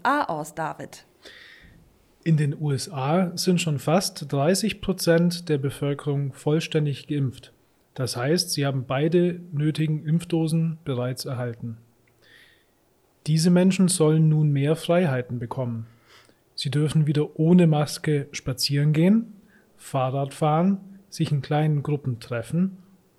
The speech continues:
Speaker 2: oder Restaurants im Freien besuchen. Bei Treffen mit vielen Menschen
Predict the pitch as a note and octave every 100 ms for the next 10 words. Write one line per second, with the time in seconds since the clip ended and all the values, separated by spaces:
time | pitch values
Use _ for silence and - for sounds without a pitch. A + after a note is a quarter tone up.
0 | - D#3 D#3 D3 C3+ - C3 A#2 A#2+ D#3
1 | - - - D#3+ D3+ - B2 C3 C#3+ -
2 | A3 - A#2 - _ _ _ _ _ _
3 | _ _ _ _ - D3 - E3+ F#3+ G#3
4 | F3+ - A3 B3+ C#3+ C3 C3+ - F3 G#3
5 | -